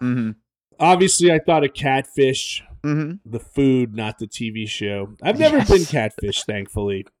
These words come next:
Speaker 2: Um,
Speaker 1: <laughs>
Speaker 2: you know, I just have, uh, I don't need to be catfished 'cause I have real women turning me down all the
Speaker 1: Sure.
Speaker 2: <laughs> time.
Speaker 1: There you
Speaker 2: Yeah,
Speaker 1: go.
Speaker 2: so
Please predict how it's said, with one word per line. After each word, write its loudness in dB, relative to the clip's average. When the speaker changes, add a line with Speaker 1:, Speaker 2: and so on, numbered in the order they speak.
Speaker 2:
Um, -8
Speaker 1:
<laughs> -14
Speaker 2:
you -10
know, -10
I 0
just 0
have, 0
uh, -2
I 0
don't 4
need 0
to -2
be -4
catfished -8
'cause -6
I -4
have -4
real 2
women -4
turning -6
me -6
down -10
all -6
the -8
Speaker 1:
Sure. 0
Speaker 2:
<laughs> -20
time. -4
Speaker 1:
There -2
you -4
Speaker 2:
Yeah, -6
Speaker 1:
go. 0
Speaker 2:
so -8